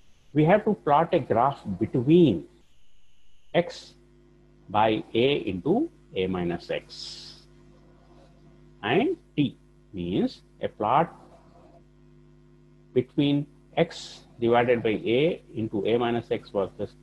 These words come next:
T, that is time, is plotted. And we get a straight line, and whose slope will give you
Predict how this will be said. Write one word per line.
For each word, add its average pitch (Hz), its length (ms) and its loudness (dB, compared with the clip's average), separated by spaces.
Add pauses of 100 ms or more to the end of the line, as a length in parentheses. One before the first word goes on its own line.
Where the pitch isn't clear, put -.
(360)
T, 160 220 0
that 101 180 0
is 98 260 -6
time, 95 500 -4 (580)
is 95 200 -12
plotted. - 520 -8 (460)
And 90 200 -8
we 92 140 -2
get 110 220 0
a 101 100 0
straight 160 500 -4
line, 180 420 0 (1300)
and 95 240 -8
whose 208 340 -4 (240)
slope 117 600 -2 (360)
will 101 180 -6 (120)
give 180 240 -4 (100)
you 90 480 -6